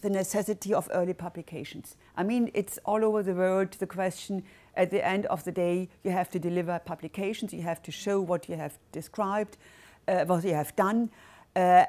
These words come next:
and so we have a few publications already in the pipeline and a few more are to come. Uh, and we had to use new assessment formats.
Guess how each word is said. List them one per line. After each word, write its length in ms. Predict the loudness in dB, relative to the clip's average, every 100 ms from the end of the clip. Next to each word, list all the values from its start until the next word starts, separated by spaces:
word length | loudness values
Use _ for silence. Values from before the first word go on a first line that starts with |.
| 6
and 480 | 4 4 2 -2 -8
so 220 | 0 4 6
we 180 | 4
have 260 | 2 0 0
a 60 | -2
few 220 | -2 -4
publications 760 | -2 -6 -6 -4 -4 -4 -8 0
already 400 | 2 2 2 -2
in 100 | -4
the 80 | -6
pipeline 680 | -4 -2 -2 -2 -2 -2 -2
and 120 | -6
a 40 |
few 260 | -8 -6 -6
more 320 | -4 -2 -4 -8
are 100 | -14
to 140 | -16
come. 300 | -12 -10 -10 -12 -20 -20 -20 -20 -20 -10 -2
Uh, 280 | 2 2 2 0
and 280 | 2 2 0
we 100 | -2
had 260 | 0 -2
to 260 | -4 -10 -6
use 640 | -6 -2 0 2 2 0 0
new 180 | 0 0
assessment 640 | -4 -6 -8 -6 -6 -6
formats. 460 | -6 -4 -4 -8